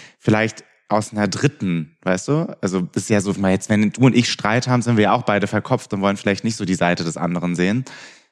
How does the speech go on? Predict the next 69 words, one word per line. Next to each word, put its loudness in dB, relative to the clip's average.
Wenn 2
aber 2
jetzt -2
dann -2
Marc 0
kommt -2
und -4
vielleicht -2
mal -2
sagt, -4
„Hey, 2
der 2
Max -2
meint 0
es -6
so -2
und 2
so 2
oder 2
die 2
Wonti 2
meint 0
es -2
so -6
und 0
so“, 0
dann 0
versteht 2
man 4
den 4
anderen 2
ja 2
vielleicht, -2
ja. 2
Und -4
so 4
ist 2
ja 2
auch, 0
glaub 2
ich, -2
das -4
gar 2
nicht -2
so -12
schlecht, 0
dass 0
vielleicht 0
dann 2
diese -2
Großmutter 2
sich 0
meine 0
Großmutter -4
anhört -2
und 2
auch 0
mein, 0
mein 0
Gespräch -4
mit -4
meiner 0
Großmutter -4
hört 0
und -8
vielleicht -4
das -12
versteht, -2
ja. -2